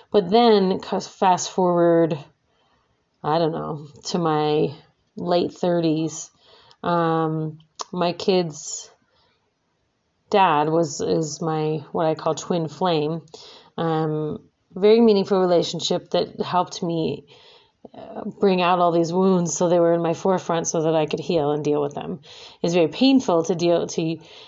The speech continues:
have that relationship because it's, like, nonstop wound bearing, but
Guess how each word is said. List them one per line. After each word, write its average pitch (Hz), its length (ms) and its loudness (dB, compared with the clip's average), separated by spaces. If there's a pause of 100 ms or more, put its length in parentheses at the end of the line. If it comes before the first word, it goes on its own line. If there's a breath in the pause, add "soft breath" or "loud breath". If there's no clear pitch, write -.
have 175 340 0
that 151 160 0
relationship 170 680 0
because 151 560 -2
it's, - 220 -10
like, 160 100 -4
nonstop 160 580 -2
wound 175 520 0
bearing, 156 520 -2 (520 loud breath)
but 170 480 2